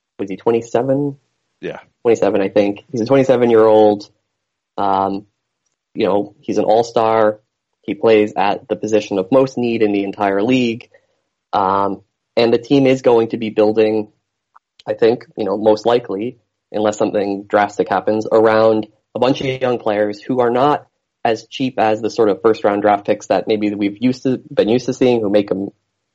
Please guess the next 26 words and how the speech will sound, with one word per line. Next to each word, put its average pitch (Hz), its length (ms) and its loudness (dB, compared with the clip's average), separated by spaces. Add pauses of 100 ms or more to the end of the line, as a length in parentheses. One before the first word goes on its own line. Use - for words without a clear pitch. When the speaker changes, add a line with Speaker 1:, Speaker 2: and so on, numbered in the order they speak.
(180)
Speaker 1:
know, 117 120 4
a 113 60 2
million 113 300 6
and - 20 4
a 107 100 2
half, 104 160 -2
two 107 100 -2
million 98 220 0
dollars, 95 300 0
whatever 101 220 0
it 104 60 0
might 104 180 -2
be. 139 280 2 (840)
These 175 60 -2
are 156 40 0
guys 123 160 2
making 113 320 0
more 104 200 2
money. 95 280 -6
Fultz 104 220 -4
is 110 80 -14
gonna 101 140 -4
make 101 180 -4
a 104 40 -8
decent 98 360 -8
salary. 101 480 2